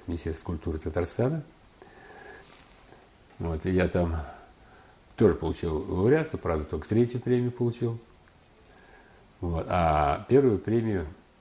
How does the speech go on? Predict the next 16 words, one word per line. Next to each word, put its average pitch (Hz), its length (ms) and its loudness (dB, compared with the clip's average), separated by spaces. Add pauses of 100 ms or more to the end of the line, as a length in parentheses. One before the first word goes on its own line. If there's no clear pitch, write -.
(120)
получил, 87 500 -6 (420)
м, 98 300 -10
э, 85 540 -6
Сметанников 85 640 0
Леонид, 113 300 -2 (340)
солист, 85 300 -2 (360)
э, 90 1000 -12 (140)
Саратовской 90 520 -2
оперы. 80 320 -2 (1160)
Вторую 104 400 2
премию 82 400 -2
по-, 80 380 -4
получи-, 90 580 -8 (180)
получили 87 460 -2
два 82 340 0
ч-, - 160 -14